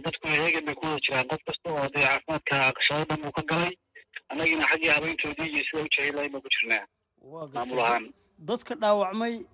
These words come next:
Speaker 2: maadaama xabad badani ay gudaha magaalada ka dhacayso, qaarkoodna ay dadka xaafadaha ku gaadhay, sidee la idinku soo gaadhsiinaya dadka?
Speaker 1: Een, waxaa nooga soo gaadhsiinayay qayb bajaajyada waday,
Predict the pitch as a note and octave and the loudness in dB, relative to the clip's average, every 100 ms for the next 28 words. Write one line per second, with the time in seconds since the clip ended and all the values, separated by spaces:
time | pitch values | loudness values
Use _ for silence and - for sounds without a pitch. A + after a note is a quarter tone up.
0 | _ F3+ F3+ G3+ A#3 F#3+ F#3 F#3+ G3 G3+ | _ -4 2 2 2 0 0 0 0 0
1 | G#3 A3 G3 F3 A3 G#3+ G3 F#3+ G#3 G#3 | 0 0 -2 0 0 0 0 0 0 0
2 | - A3 F3 E3 E3+ - G3+ - _ _ | -2 -6 0 2 2 0 -2 -2 _ _
3 | _ _ E3+ E3 - A3 G3+ G3 F3+ F#3 | _ _ 2 2 4 2 4 2 4 4
4 | F#3 G#3+ F3 - E3 F#3+ G#3+ F3+ F#3+ F#3 | 2 0 0 2 2 4 4 4 2 2
5 | E3 - F3+ A#3 A#3 A3+ G#3+ A3+ A3 G3 | 2 0 2 2 2 0 -2 0 0 2
6 | G3 A3 G#3+ G3 F#3 G3+ - _ _ _ | 0 0 2 2 2 -2 -6 _ _ _
7 | _ _ _ _ _ _ - - C5 C#5+ | _ _ _ _ _ _ -2 4 6 6
8 | B3+ - - D4+ D#4+ G3+ F#3+ E3+ - F#3 | 2 4 4 4 2 2 2 0 0 0
9 | F3 C#3+ C#3+ D#3+ F3+ - D3 C#3+ - F3 | 0 -2 0 0 0 -2 -2 2 2 2
10 | D3 D3 E3 | 0 0 0